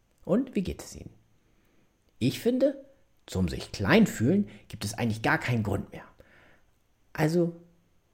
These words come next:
geben wir es doch gleich auf und machen etwas aus unseren Ideen und Überzeugungen.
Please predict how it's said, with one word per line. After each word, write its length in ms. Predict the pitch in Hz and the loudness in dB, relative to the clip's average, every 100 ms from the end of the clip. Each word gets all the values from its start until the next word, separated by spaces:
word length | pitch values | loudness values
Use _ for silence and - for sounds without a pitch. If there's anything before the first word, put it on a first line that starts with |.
| - | -4
geben 220 | 113 110 | 0 2
wir 20 | |
es 80 | 110 | 0
doch 140 | - | -6
gleich 260 | - 95 - | -8 -10 -12
auf 300 | - - - _ _ _ _ _ _ _ _ - | -16 -18 -20 _ _ _ _ _ _ _ _ -8
und 200 | 175 175 | -4 0
machen 400 | 151 117 110 95 | 2 2 0 -2
etwas 320 | 85 101 92 | -2 -6 -6
aus 200 | - 110 - - _ - | -6 -8 -8 -18 _ 4
unseren 400 | 190 175 160 151 | 6 8 6 4
Ideen 400 | 135 151 151 135 | 2 4 4 2
und 100 | 101 | -2
Überzeugungen. 720 | 113 110 - - - - | -2 -4 -6 -12 -12 -16